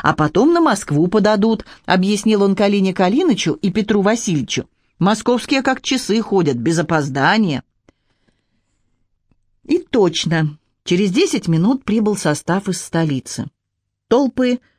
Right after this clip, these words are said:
встречающих перемешались с толпой приехавших. Старый Леший, его приятель и Петя Брыклин оказались в самом центре людского водоворота. «Да чтоб я Муромскую чащу еще когда покинул!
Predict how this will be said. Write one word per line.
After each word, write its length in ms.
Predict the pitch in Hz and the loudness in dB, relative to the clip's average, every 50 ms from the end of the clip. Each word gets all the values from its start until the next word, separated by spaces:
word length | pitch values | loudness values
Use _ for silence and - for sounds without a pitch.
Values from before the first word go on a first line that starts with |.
| _ _ | _ _
встречающих 880 | - - - 185 196 - - 214 208 196 180 170 160 - - 139 - _ | -10 -4 -2 -2 0 0 0 0 2 2 0 0 -2 -4 -6 -6 -4 _
перемешались 640 | 170 160 165 170 175 - - 190 180 156 139 - | -2 0 0 0 -2 -2 -2 -2 0 -2 -4 -6
с 60 | - | -6
толпой 440 | - 147 147 135 131 - 202 196 185 | -4 -2 -2 -2 -2 -2 -2 -2 -2
приехавших. 800 | 180 - 165 160 147 151 147 - - 120 - - 117 - - _ _ _ _ _ _ - - - - - - | -2 -2 -2 0 0 0 -2 -2 -6 -8 -8 -10 -10 -12 -14 _ _ _ _ _ _ -18 -18 -16 -16 -16 -16
Старый 420 | - - - 226 294 330 320 294 262 | -18 -4 -2 0 0 2 2 2 2
Леший, 460 | 208 180 190 196 190 - - 196 185 | 2 2 2 2 0 0 -2 -2 -2
его 260 | 170 165 196 247 262 | 0 0 0 0 0
приятель 540 | 220 - 208 185 202 220 214 196 - 175 165 | 2 0 2 2 2 2 0 0 0 -2 0
и 40 | 160 | 0
Петя 280 | 185 196 180 - 151 | 0 -2 0 0 -2
Брыклин 480 | 127 143 208 302 - - 254 247 233 220 - - - - - | 0 0 0 0 0 0 0 0 0 -2 -4 -14 -20 -6 -4
оказались 500 | - 202 247 240 247 320 311 311 302 - | -2 0 0 -2 0 0 0 -2 -2 -4
в 60 | - | -4
самом 320 | - 208 208 202 175 160 | -2 0 2 2 0 0
центре 500 | 156 - 233 240 240 220 214 220 208 - - | -2 0 0 0 2 0 0 -2 -2 -2 -2
людского 720 | 156 160 165 156 - - - 202 214 226 226 220 220 214 214 _ | 0 0 0 0 -2 -4 0 2 2 2 2 2 0 -2 -4 _
водоворота. 720 | - 143 165 185 170 160 165 165 156 147 135 131 - 131 - - _ _ _ _ _ _ - | -2 0 2 2 2 2 0 0 0 -2 -4 -4 -6 -6 -12 -12 _ _ _ _ _ _ -4
«Да 220 | 185 190 254 247 | 0 0 0 0
чтоб 340 | - - - 302 302 302 302 | -2 -2 0 0 0 0 0
я 200 | 240 247 262 262 | 0 2 2 2
Муромскую 680 | 254 269 277 277 254 240 226 - - 247 240 233 208 | 2 2 2 0 0 -2 -2 -2 -2 -2 -2 -2 -2
чащу 480 | 208 - 262 254 247 226 - - - 208 | -2 -2 0 0 0 -2 -4 -4 -2 -2
еще 260 | 208 196 - 233 220 | -2 -2 -2 -2 0
когда 360 | 214 202 190 185 185 208 214 | 0 0 0 2 0 0 0
покинул! 640 | 202 180 165 160 - 220 240 254 220 180 131 - | 0 0 -2 0 -2 -2 -2 0 0 -2 -2 -6